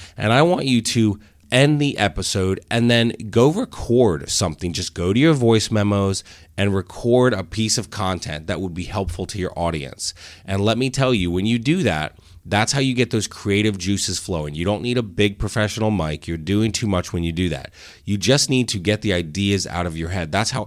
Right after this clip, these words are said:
every single one of these episodes starts. It's literally a voice memo that I'm talking in the car to myself. I, like, people look at me while they're driving by and I look like a weirdo, and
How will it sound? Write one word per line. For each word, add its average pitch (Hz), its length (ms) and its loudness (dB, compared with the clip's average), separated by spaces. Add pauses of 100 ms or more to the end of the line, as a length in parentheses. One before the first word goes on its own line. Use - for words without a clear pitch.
(100)
every 120 300 2
single 117 300 0
one 101 180 2
of 98 80 -2
these 95 260 -2
episodes 90 560 -4
starts. - 600 -6 (320)
It's 95 180 -4
literally 113 720 4 (180)
a 104 120 -2
voice 101 400 2
memo 101 380 4
that 95 140 0
I'm 98 140 0
talking 101 420 0
in 95 120 0
the 92 80 -2
car 95 240 0
to 92 60 0
myself. 76 460 -6
I, - 60 -8
like, 87 240 -4
people 110 340 0
look 101 200 2
at 95 60 -2
me 87 280 -2 (360)
while 90 180 0
they're 90 100 0
driving 92 400 2
by 92 180 4
and 85 80 -2
I 85 60 0
look 90 180 -2
like 92 140 -2
a 92 40 -2
weirdo, 87 420 0
and 85 240 -6